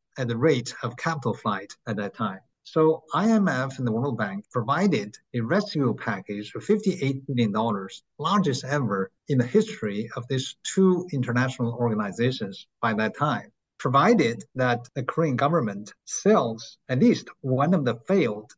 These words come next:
and nationalized banks to foreign investors in order for foreign investors to bring in the best practices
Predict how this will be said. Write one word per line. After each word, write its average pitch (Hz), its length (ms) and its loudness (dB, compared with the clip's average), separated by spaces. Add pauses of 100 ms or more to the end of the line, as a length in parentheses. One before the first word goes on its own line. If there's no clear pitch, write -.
and 123 100 -2
nationalized 110 720 0
banks 113 500 -2
to 113 120 -4
foreign 135 260 4
investors 110 640 -4 (140)
in 139 100 0
order 147 400 2
for 113 280 -4
foreign 175 200 4
investors 120 640 -4
to - 80 -10
bring 151 300 0
in 120 180 -2
the 113 100 -4
best 123 300 -4
practices 113 800 -6